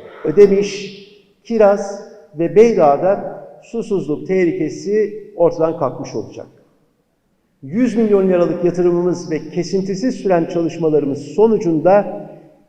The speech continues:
yirmi üç kuyunun imalatı tamamlandı,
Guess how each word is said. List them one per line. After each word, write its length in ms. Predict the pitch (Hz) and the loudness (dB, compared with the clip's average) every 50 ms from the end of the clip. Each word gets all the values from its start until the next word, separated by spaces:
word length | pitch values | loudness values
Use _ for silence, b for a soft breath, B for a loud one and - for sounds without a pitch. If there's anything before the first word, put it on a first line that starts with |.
| _ _ | _ _
yirmi 460 | 131 127 131 156 185 196 202 202 208 | -20 -18 -10 -6 -6 -4 -2 -2 -2
üç 320 | 220 233 214 214 - - - | -2 -2 -4 -8 -10 -10 -8
kuyunun 420 | 190 190 180 175 185 196 196 190 | -4 -2 -2 0 0 0 0 0
imalatı 680 | 175 175 170 165 165 165 160 156 151 151 165 151 - - | 0 2 4 4 4 4 4 4 2 2 -2 -8 -8 -6
tamamlandı, 880 | 165 180 190 196 190 190 190 185 185 190 185 196 220 233 226 - - | -4 -2 0 0 0 0 0 0 0 0 0 0 2 2 2 0 -4